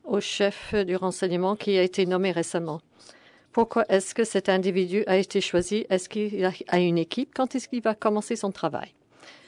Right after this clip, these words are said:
Réponse. Nous avons affaire à un environnement de sécurité plus difficile, avec beaucoup de violence et d'instabilité au sud, avec Daesh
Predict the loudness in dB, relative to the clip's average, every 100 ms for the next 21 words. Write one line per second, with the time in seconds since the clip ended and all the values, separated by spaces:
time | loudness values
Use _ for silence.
0 | -14 0 2 2 -2 -2 -8 -18 _ _
1 | -20 _ _ -20 -20 -10 -2 2 2 4
2 | 2 2 0 0 -2 0 0 0 -2 -8
3 | _ -20 _ _ _ _ -8 -6 -6 _
4 | _ -4 0 2 2 2 0 0 0 2
5 | 2 2 0 0 0 2 2 0 0 2
6 | 0 -4 -2 -2 -2 -12 -20 -10 -2 0
7 | 0 0 -2 0 0 -2 0 0 2 0
8 | 0 0 0 2 2 2 0 2 0 2
9 | 2 0 0 2 2 2 0 -2 -8 -20
10 | -8 -4 2 0 0 0 2 2 2 -2
11 | -4 -8 -6